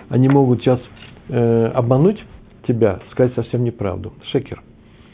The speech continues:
Э, вот помните, у меня как бы ск-, сказано у Сфорно, что могут некоторые люди подумать, что ты то, что ты сказал, это разрешение на ложь. Так вот, просьба, это называется разрешение на ложь. Скажи мне, что ты там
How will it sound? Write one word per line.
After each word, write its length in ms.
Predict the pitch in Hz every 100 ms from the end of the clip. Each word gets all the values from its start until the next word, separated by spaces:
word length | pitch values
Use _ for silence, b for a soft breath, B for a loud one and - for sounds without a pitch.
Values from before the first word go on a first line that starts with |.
| B B B B -
Э, 380 | - 123 113 104
вот 180 | 107 127
помните, 300 | - 190 247
у 40 | 151
меня 160 | -
как 120 | 110
бы 120 | 104 104
ск-, 200 | - -
сказано 380 | - 107 98 -
у 100 | 107
Сфорно, 500 | - - 110 98 90 - B -
что 160 | -
могут 340 | 117 131 123 -
некоторые 360 | 113 - 110
люди 140 | 151 170
подумать, 480 | - 104 127 135 127
что 160 | -
ты 140 | - 107
то, 160 | -
что 160 | 120 123
ты 80 | -
сказал, 440 | 127 113 170 - -
это 180 | 123 123
разрешение 580 | - 107 131 123 143 127
на 160 | 123 120
ложь. 320 | 104 - - -
Так 120 | 127
вот, 180 | 143 -
просьба, 640 | 147 208 247 - 135 101 - - - - - -
это 140 | 151
называется 400 | 135 170 269 226
разрешение 420 | 202 208 220 202
на 120 | 185
ложь. 220 | 175 151 -
Скажи 360 | - 180 165 202
мне, 400 | 147 147 208 226 B B B B B B B B -
что 200 | - -
ты 120 | 139
там 240 | 131 113